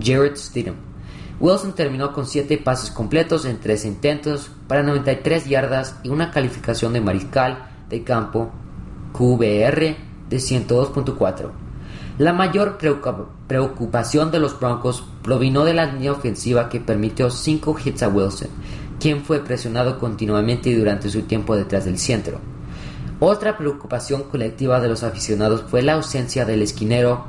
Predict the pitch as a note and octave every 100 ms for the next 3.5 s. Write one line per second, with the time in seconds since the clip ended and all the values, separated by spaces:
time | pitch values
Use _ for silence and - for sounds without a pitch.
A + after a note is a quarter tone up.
0 | - B2 C3+ - - A#2+ G#2+ A2+ A2 -
1 | A2 - - - - - - - - -
2 | - F3 E3+ F3+ - D3+ D3 - C3 A#2+
3 | A2 A#2 C3 C#3 C#3